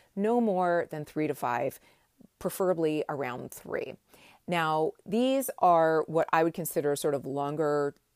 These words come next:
term theme-based goals. What I now want you to do is to take your three to five goals. If you,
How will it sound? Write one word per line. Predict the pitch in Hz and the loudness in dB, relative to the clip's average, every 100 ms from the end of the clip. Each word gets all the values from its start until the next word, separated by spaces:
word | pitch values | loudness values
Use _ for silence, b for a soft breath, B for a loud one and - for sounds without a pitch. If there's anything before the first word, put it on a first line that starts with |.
| _ - | _ -20
term | - 143 143 139 135 - _ _ _ _ | -10 -8 -6 -6 -8 -12 _ _ _ _
theme-based | - - 165 156 156 147 139 143 - - 143 | -16 -6 -4 -2 -4 -2 -2 -2 -4 -12 -8
goals. | 139 143 147 - - - b b b b b b b - | 0 2 2 -2 -6 -10 b b b b b b b 0
What | 175 170 | 4 4
I | 165 | 4
now | 165 190 277 | 2 4 6
want | 254 165 | 4 2
you | 160 | 2
to | 160 | 2
do | 151 143 135 139 - | 2 4 4 2 2
is | 165 147 | 2 2
to | - | -2
take | - 202 202 | -2 0 2
your | 247 | 2
three | 226 175 | 0 0
to | 151 | 0
five | 147 143 135 | 2 0 0
goals. | - 139 131 131 - | -2 0 0 -2 -4
If | 151 | -4
you, | 160 139 | -4 -4